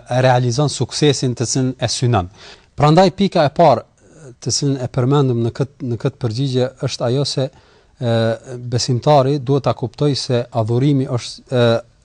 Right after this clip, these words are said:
lutja është një adhurim shumë i rëndësishëm, thelbësor për besimtarin. Nëse e kuptojmë kët, atëherë, e, gjithashtu duhet ta kuptojmë edhe atë se Allahu i plotfuqishëm është i gjithdijshëm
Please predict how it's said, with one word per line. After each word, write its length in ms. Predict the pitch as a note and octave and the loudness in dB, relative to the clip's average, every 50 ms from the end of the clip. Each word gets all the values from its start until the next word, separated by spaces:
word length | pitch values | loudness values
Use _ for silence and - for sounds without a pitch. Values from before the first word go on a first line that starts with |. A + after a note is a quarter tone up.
| C3 A#2+ A#2 | -6 0 2
lutja 460 | C3+ D#3+ D3+ - - - A#2 G2 F#2 - _ _ _ _ _ _ - | 2 2 2 0 -2 -4 -4 -4 -4 -6 _ _ _ _ _ _ -4
është 260 | C#3 C3 - - C3 | -2 -2 -2 -2 -2
një 100 | C3 - - | -2 0 -2
adhurim 400 | B2 A2+ A2 B2 B2+ C#3 C3+ C3 C3 - | -2 0 0 0 0 0 0 -2 -4 -6
shumë 560 | - - - - C#3+ C3 B2 B2+ - - - | -10 -10 -4 -2 -2 -2 -2 -4 -6 -6 -4
i 80 | B2 A#2 | -2 0
rëndësishëm, 640 | A2+ A2+ G#2+ G#2 - - D3 B2 - - A2+ G2+ F#2+ - - - - | 0 0 0 -2 0 0 0 -2 -2 -4 -4 -4 -4 -6 -10 -6 0
thelbësor 580 | - C3+ B2 A2 - - - D3 D3 D3 C#3+ - | 0 2 2 0 -2 -4 -2 0 0 0 -2 -4
për 200 | - - A#2 G#2 | -4 -4 -2 -2
besimtarin. 600 | A2 G#2 - A#2 G#2+ F#2+ A2+ G#2 F#2+ F2+ F2+ E2+ E2 - _ _ _ _ _ _ _ _ _ _ _ _ _ _ _ _ _ _ _ _ _ _ _ _ _ - | -2 -2 -2 -4 -2 0 0 0 0 0 -4 -8 -12 -16 _ _ _ _ _ _ _ _ _ _ _ _ _ _ _ _ _ _ _ _ _ _ _ _ _ 0
Nëse 260 | C3 C3 - D#3+ C#3+ | 2 4 4 4 2
e 40 | - | 2
kuptojmë 400 | - D3 - - G3+ G#3 F#3+ - | 2 -2 0 2 2 2 2 2
kët, 220 | - F#3 F#3 - - - | 2 0 -2 -2 -2 0
atëherë, 500 | D3+ D3 - - - D3 E3 D#3+ D#3 D#3 | 0 0 0 0 -2 0 2 2 2 2
e, 380 | D#3+ - _ - - C#3 C3+ C3 B2 A#2+ | 0 -2 _ -10 -6 -4 -4 -4 -4 -4
gjithashtu 460 | A#2 - D#3+ - D#3 C#3 - - D3 C3 | -2 -2 0 2 0 0 0 -2 -4 -2
duhet 240 | C3 C#3+ D3+ C#3 - | 2 0 0 0 0
ta 120 | - C3 - | -2 -2 -2
kuptojmë 420 | - B2+ - - D#3 D3 C#3+ - | -2 -8 -4 -2 0 0 0 -2
edhe 180 | C3 B2 A#2+ A#2+ | -2 -2 0 -2
atë 260 | A2+ - - D3+ D3 | -2 0 -2 -2 -2
se 220 | - - C#3 B2 B2 - - | -2 -2 -2 -4 -4 -4 -2
Allahu 500 | - B2+ A#2+ B2 C3+ D3+ D3+ C3+ C3+ B2+ | -2 0 0 2 2 2 2 2 0 -2
i 60 | B2 | -2
plotfuqishëm 720 | - - A#2+ - - - B2 - - D3 B2+ - C#3 C3+ - - | -4 -6 -6 -6 -6 -6 -6 -4 -4 -6 -4 -4 -6 -6 -6 -8
është 220 | B2 - - - C3 | -10 -10 -8 -6 -4
i 80 | A#2+ A2 | -4 -2
gjithdijshëm 720 | G#2 A#2+ C#3 A#2 G#2+ G#2+ D3+ C#3+ A2+ - - G#2+ F#2+ F2+ | 2 2 2 2 2 0 0 0 0 -2 -4 -6 -6 -6